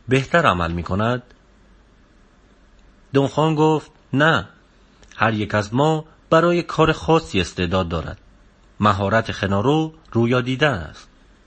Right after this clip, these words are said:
دون خنارو، در آن تنگه چه دیدی؟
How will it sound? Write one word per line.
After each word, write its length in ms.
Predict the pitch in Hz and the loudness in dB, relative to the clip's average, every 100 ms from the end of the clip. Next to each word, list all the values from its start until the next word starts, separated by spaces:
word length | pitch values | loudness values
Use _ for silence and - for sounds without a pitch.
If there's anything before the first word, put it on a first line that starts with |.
| _ _ _ - - _ _ _ _ _ - - _ _ _ - - - - | _ _ _ -20 -20 _ _ _ _ _ -20 -20 _ _ _ -20 -20 -20 -2
دون 160 | 202 202 | 2 2
خنارو، 500 | - 113 104 104 104 - | 0 -2 -2 -2 -6 2
در 160 | 180 | 4
آن 100 | 190 | 4
تنگه 300 | 170 160 160 | 2 -2 0
چه 180 | 175 165 | -2 -2
دیدی؟ 340 | 147 90 85 | -4 -6 -12